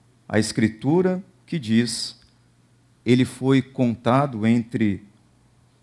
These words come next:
os transgressores." Os que passavam lançavam-lhe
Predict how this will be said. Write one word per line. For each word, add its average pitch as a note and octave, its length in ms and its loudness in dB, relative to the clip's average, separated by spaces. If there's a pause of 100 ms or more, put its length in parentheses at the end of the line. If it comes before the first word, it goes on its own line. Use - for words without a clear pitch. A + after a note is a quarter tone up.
(120)
os - 220 -12
transgressores." A2+ 1200 -4 (2500)
Os - 160 0
que A#3 80 2
passavam D3+ 880 4
lançavam-lhe D#3+ 1300 4